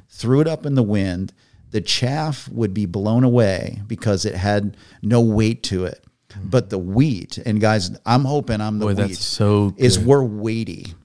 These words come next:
Speaker 1: And we, and weight is the glory of God. And we've received the word. We're humble, and we're like,
Speaker 2: Praise the Lord.
Speaker 1: "It's not about us, man. It's about the Lord. It's about Jesus."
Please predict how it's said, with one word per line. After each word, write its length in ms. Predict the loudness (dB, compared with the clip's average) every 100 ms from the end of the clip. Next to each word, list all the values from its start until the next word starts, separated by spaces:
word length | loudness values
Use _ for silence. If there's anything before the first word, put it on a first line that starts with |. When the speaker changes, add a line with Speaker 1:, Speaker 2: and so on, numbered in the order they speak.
| _
Speaker 1:
And 220 | 0 2 4
we, 160 | 4 4
and 220 | 2 4
weight 300 | 4 2 0 -6
is 140 | -2
the 100 | 0
glory 380 | 2 4 6 4
of 120 | 0
God. 400 | 0 0 0 -4 -2
And 220 | 0 2
we've 260 | 2 0 -2
received 540 | 0 0 4 2 2
the 60 | 0
word. 440 | 2 2 2 -4 -12 -20 -2
We're 120 | 0
humble, 520 | 0 0 2 2 0 0
and 80 | -4
we're 60 |
like, 260 | -4 -6 -8 -4
Speaker 2:
Praise 200 | -2 0
the 60 | -2
Lord. 180 | 2
Speaker 1:
"It's 160 | 2 2
not 160 | 0 0
about 300 | 0 -2 -4
us, 400 | 0 2 2 0
man. 200 | 2 2
It's 140 | 2 0
about 280 | 0 0 0
the 100 | -2
Lord. 400 | 0 0 0 0
It's 160 | -2
about 300 | 0 0 0
Jesus." 680 | -2 0 0 2 0 -2